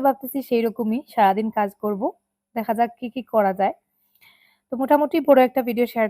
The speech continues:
করেছি, আশা করি ভিডিওটা ভালো লাগবে, তাই রিকোয়েস্ট করবো স্কিপ না করে একটু ধৈর্য সহকারে ভিডিওতে একটা লাইক দিয়ে একেবারে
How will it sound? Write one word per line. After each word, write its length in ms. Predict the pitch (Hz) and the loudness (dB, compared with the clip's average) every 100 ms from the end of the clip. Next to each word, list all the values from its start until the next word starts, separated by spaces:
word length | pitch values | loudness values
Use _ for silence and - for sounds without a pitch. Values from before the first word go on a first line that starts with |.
| 220 | -2
করেছি, 320 | 214 196 277 359 _ - | -4 -4 -8 -10 _ -12
আশা 140 | 202 214 | -10 -8
করি 120 | 240 220 | -8 -6
ভিডিওটা 240 | 220 220 214 | -4 -2 0
ভালো 140 | 190 220 | 0 2
লাগবে, 320 | 208 180 185 247 - | 0 -2 -8 -10 -6
তাই 120 | 214 190 | -4 -4
রিকোয়েস্ট 300 | 190 190 - | -6 -8 -6
করবো 160 | 208 208 | -6 -6
স্কিপ 160 | - 196 185 | -8 -6 -8
না 40 | |
করে 200 | - 247 339 | -6 -6 -6
একটু 100 | 247 190 | -6 -6
ধৈর্য 180 | 180 - | -8 -10
সহকারে 340 | 190 175 185 208 - _ _ 196 | -10 -4 -4 -4 -10 _ _ -2
ভিডিওতে 300 | 202 190 196 | 0 0 -2
একটা 120 | 196 190 180 | 2 4 6
লাইক 160 | 226 247 226 | 4 2 0
দিয়ে 140 | 269 - - 208 | 0 -2 -6 -4
একেবারে 280 | 190 190 | 0 0